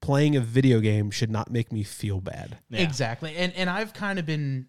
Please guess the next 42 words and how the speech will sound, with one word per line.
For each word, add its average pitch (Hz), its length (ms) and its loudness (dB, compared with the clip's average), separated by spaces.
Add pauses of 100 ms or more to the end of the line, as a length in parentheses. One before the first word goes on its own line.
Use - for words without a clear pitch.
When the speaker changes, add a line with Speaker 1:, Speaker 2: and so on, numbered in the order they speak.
(160)
Speaker 3:
I, 214 240 0
I've 180 320 0
been 165 380 0
coping 139 500 -2
with 123 240 -6
that 113 400 -4
as 123 200 -4
best, 120 400 -6 (260)
you 214 100 -4
know, 135 80 0 (260)
probably 277 280 2
as 139 80 2
best 131 260 -4
as 139 80 -2
I 113 100 -2
can 117 240 -12
right 117 180 -10
now, 113 260 -12
Speaker 1:
Mm-hmm. 120 160 6
Speaker 2:
Mm-hmm. 139 160 4
Speaker 3:
where 170 200 2
it's 170 140 0
like, 160 180 -2
"Okay, 143 400 0 (800)
I 165 80 2
need 170 360 2
to 175 60 -2
get 143 300 0 (260)
at 147 220 -2
least 147 260 -4
one 135 240 -2
race 123 300 -4
in 113 260 -6 (520)
just 202 260 2
so 208 80 0
I 185 80 4
can 170 140 2
get 156 140 -2
that 139 380 2
up 143 200 -6
for 156 100 0
the 135 100 2